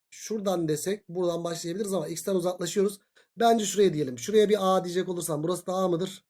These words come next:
A'dır. Niye? Şunlar birbirine eşit olduğundan dolayı. Başka? A hocam bak bu da, bu da ikiz kenar. Yani ne olacak arkadaşlar? Şu açıyla da şu açı birbirine eşit mi? Evet. A artı on ile A artı x birbirine eşit olacak. A'lar nanay oldu.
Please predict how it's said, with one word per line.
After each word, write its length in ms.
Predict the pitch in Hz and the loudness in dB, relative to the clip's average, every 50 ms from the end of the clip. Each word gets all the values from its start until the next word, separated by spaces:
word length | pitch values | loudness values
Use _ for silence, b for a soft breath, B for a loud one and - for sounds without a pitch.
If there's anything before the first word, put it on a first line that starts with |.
| _ _ _ | _ _ _
A'dır. 300 | 156 151 151 135 120 120 117 | -2 0 0 0 -2 -4 0
Niye? 280 | 147 175 175 170 180 175 | 2 2 2 2 0 -4
Şunlar 340 | - - 170 175 175 170 170 | -8 -10 -4 -2 -2 0 0
birbirine 260 | 165 160 151 160 170 | 0 0 0 0 -2
eşit 180 | 170 160 - - | -2 -4 -2 -2
olduğundan 460 | 151 143 139 143 143 139 147 139 123 | -2 0 0 -2 -2 -2 -4 -6 -8
dolayı. 240 | 117 113 107 101 - _ _ _ _ _ _ _ _ _ - | -8 -10 -12 -16 -20 _ _ _ _ _ _ _ _ _ -2
Başka? 440 | 147 160 160 - - 190 196 196 - | -2 -2 -2 -2 -4 -6 -6 -6 -4
A 280 | 156 156 160 156 143 127 120 | -2 0 0 0 -2 -4 -6
hocam 400 | 123 120 156 175 196 196 165 151 | -4 -4 -4 -4 -2 -2 -2 -4
bak 200 | 151 147 _ 139 | -4 -6 _ -10
bu 100 | 139 131 | -4 -4
da, 260 | 156 170 196 - - - | -2 -2 -2 -6 -8 -10
bu 200 | 151 147 156 143 | -4 -4 -4 -4
da 260 | 135 117 117 - _ _ | -4 -8 -12 -16 _ _
ikiz 400 | - - - - 190 214 - - | -20 -20 -8 -8 -6 -6 -6 -10
kenar. 480 | - - 185 185 190 180 170 143 120 B B B B B _ - | -4 -2 2 4 4 4 4 2 -2 B B B B B _ -14
Yani 880 | 131 131 147 170 180 190 202 208 214 208 202 202 202 214 226 240 240 _ _ _ _ _ | -6 2 4 8 8 8 8 8 10 10 10 12 12 10 8 6 2 _ _ _ _ _
ne 180 | - 147 170 208 | -2 4 6 6
olacak 400 | 233 233 214 190 160 180 165 147 | 8 8 6 6 4 2 0 0
arkadaşlar? 580 | 165 151 - 151 135 127 127 120 127 147 - - | 0 -2 -2 -4 -6 -6 -8 -10 -10 -10 -10 -10
Şu 260 | - - - 226 226 | -12 -6 -2 0 0
açıyla 380 | 190 190 - 180 147 143 123 | 0 0 -2 -4 -4 -4 -4
da 60 | 127 131 | -6 -10
şu 180 | - - 165 | -8 -6 -6
açı 200 | 151 - - 135 | -6 -6 -6 -8
birbirine 260 | 135 131 120 120 117 | -8 -8 -8 -8 -10
eşit 220 | 117 117 - - - | -10 -10 -12 -4 0
mi? 180 | 202 214 233 - _ | 0 0 0 -2 _
Evet. 220 | - 127 127 120 120 _ _ _ _ _ _ _ _ _ | -12 -12 -10 -12 -12 _ _ _ _ _ _ _ _ _
A 380 | - 214 240 254 262 262 262 254 | 4 6 6 8 6 6 6 4
artı 200 | 254 254 240 247 | 4 2 -2 4
on 220 | 240 240 240 247 | 8 8 8 8
ile 580 | 247 233 214 202 196 196 208 214 226 240 254 247 - | 8 6 6 8 8 10 8 8 6 6 2 0 2
A 260 | 202 196 202 202 190 | 4 4 6 6 6
artı 260 | 175 160 156 - 151 | 4 4 0 -2 -8
x 220 | 143 135 120 120 135 | -10 -10 -10 -10 -8
birbirine 300 | 139 135 123 131 131 131 | -8 -8 -6 -6 -6 -6
eşit 180 | 139 - - | -8 -4 -2
olacak. 280 | 202 202 196 208 226 226 - | -2 0 0 0 -2 -2 2
A'lar 1000 | 208 214 214 208 208 202 196 190 - - _ _ _ 139 135 139 147 147 143 135 | 2 4 4 4 2 0 -2 -6 -8 -14 _ _ _ -8 -4 -2 -2 -2 -2 -2
nanay 640 | 127 127 127 127 135 131 131 131 139 175 220 254 | -4 -6 -6 -6 -6 -6 -4 -2 0 0 2 6
oldu. 640 | 262 262 269 269 269 226 269 269 269 269 269 269 | 6 6 6 6 4 4 6 8 8 8 6 4